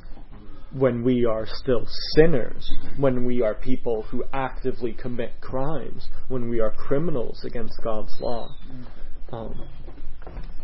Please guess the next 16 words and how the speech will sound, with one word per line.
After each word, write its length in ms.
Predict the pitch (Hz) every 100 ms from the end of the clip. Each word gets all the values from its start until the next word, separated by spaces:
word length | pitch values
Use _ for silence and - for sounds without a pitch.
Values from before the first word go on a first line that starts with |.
| -
it, 180 | 127 - - - - - - - - - - - - - - - - - - -
and 120 | 143
it, 180 | 139 135 -
it's 200 | 156 -
very 300 | 165 175 165
easy 260 | 151 156 139
to 160 | 135
see 240 | - 160 147
this. 240 | - - - -
Um, 400 | 131 113 113 - - - - - - - - - - - - - - - - - -
if 180 | 165 147
a 60 |
man 540 | 139 147 165 175 160 143 -
who 80 |
we 180 | 139 135
knew 560 | 127 127 139 139 131